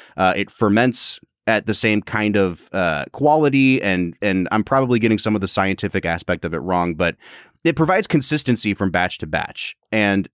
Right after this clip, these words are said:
they're not doing that. They're doing a sweet mash, which means that they're starting with a completely new set of yeast and fermentation in each batch. It is much harder to do, especially when you're shooting for consistency.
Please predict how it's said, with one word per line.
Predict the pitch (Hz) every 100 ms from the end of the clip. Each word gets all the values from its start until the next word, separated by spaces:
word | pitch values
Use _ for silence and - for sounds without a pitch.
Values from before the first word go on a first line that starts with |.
| _
they're | 110 110 202
not | 196 170
doing | 131 285 101
that. | 82 76 95
They're | 117 131
doing | 135 131
a | 110
sweet | - 262 -
mash, | 85 62 -
which | 113 110
means | 123 110
that | 113
they're | 123
starting | - 135 156 131
with | 117 113
a |
completely | 107 107 - 123 143 - 127 120
new | 110 120 120
set | - - 107 - 92
of | 90 85 78 -
yeast | 90 127 135 -
and | 98 92
fermentation | 104 95 90 135 131 117 107 - - -
in | 95 -
each | 113 - 90
batch. | 92 - - - _ _ _ -
It |
is | 104
much | 143 196
harder | 190 185
to | 147
do, | 107 127
especially | 110 - 143 160
when | 127 120
you're | 110
shooting | - 135 139 120
for | 110
consistency. | 98 104 - - 92 80 - 78